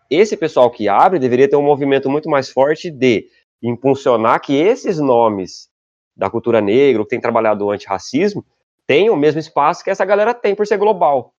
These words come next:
E aí então fica essa dubiedade de, por um lado, o cara já tem uma, uma posição de classe, de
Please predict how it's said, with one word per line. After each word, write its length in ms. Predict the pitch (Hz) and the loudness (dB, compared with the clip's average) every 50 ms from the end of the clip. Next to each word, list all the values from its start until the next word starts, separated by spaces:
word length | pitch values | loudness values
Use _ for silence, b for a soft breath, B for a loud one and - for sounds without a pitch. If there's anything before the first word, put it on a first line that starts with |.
| _ _ _ _ _ _ _ - | _ _ _ _ _ _ _ -4
E 100 | 104 107 | 0 2
aí 100 | 110 120 | 4 4
então 180 | 127 - 139 139 | 4 4 2 2
fica 220 | - 156 - 160 | 0 0 -2 0
essa 160 | 151 - 156 | 2 2 2
dubiedade 760 | 147 143 147 131 160 175 151 123 151 147 151 160 156 165 175 | 2 0 -2 0 -2 -2 0 2 2 2 2 2 0 -2 -6
de, 360 | 143 131 143 151 156 143 143 B B B B _ _ - | -6 -4 -4 -2 -2 -4 -4 B B B B _ _ -6
por 140 | 147 156 | -2 0
um 180 | 165 170 165 160 | 0 0 2 2
lado, 420 | 156 139 131 117 110 95 98 104 | 2 2 2 2 0 0 -4 -6
o 60 | 110 107 | -4 -2
cara 260 | - 139 139 143 143 | 0 2 2 2 2
já 180 | 131 151 143 | 2 0 0
tem 260 | 143 - - 165 185 208 | 0 0 -2 -2 0 0
uma, 460 | 226 214 202 190 160 151 135 110 - - | 0 -2 -2 -2 -2 -2 -4 -4 -6 -10
uma 240 | - - 120 123 117 | -12 -8 -8 -6 -4
posição 720 | - 131 127 127 135 131 - - 123 110 104 95 90 - _ _ _ _ _ _ _ _ _ _ _ - | -2 -4 -4 -4 -6 -8 -4 -2 0 0 0 0 -4 -8 _ _ _ _ _ _ _ _ _ _ _ -20
de 260 | 82 85 98 120 127 | -12 -6 -4 -4 -4
classe, 760 | 127 - - - 107 110 117 120 117 107 - - - 110 104 | -4 -2 2 4 6 6 8 6 6 4 0 -6 -8 -8 -8
de 200 | 95 92 104 120 | -6 -8 -10 -12